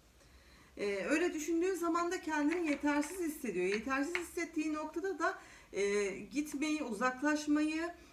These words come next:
e, bir kaçış noktası, çıkış kapısı olarak görüyor. Dolayısıyla, e, biraz da hani onun eril enerjisini yükseltmeniz gerekiyor bu noktada. Tabii ki egosunu şişirmeden yapmak gerekiyor bunu. Yoksa,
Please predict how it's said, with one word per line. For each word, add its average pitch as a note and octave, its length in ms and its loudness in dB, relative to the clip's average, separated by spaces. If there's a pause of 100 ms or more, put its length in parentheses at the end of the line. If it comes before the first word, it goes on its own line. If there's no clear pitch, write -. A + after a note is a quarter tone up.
(160)
e, G#3 200 -4
bir D#4 380 2
kaçış D#4+ 380 -2
noktası, C#4 640 -2 (120)
çıkış F#4 300 -6
kapısı - 420 -6
olarak F3+ 480 0
görüyor. E3 340 -4
Dolayısıyla, D4+ 800 2 (600)
e, A3 320 -2 (300)
biraz F#4 360 2
da E4+ 120 0
hani E4+ 180 0
onun D#4 280 0
eril D#4 360 2
enerjisini B3+ 640 4
yükseltmeniz D4+ 760 2
gerekiyor A3+ 520 0
bu F#3 80 -4
noktada. G3 540 -2 (380)
Tabii D#4+ 260 0
ki - 140 -4
egosunu A#3+ 600 -2 (340)
şişirmeden C4 640 0
yapmak F#3 460 0
gerekiyor F3 540 -4
bunu. F4 260 -2 (320)
Yoksa, D#4+ 480 0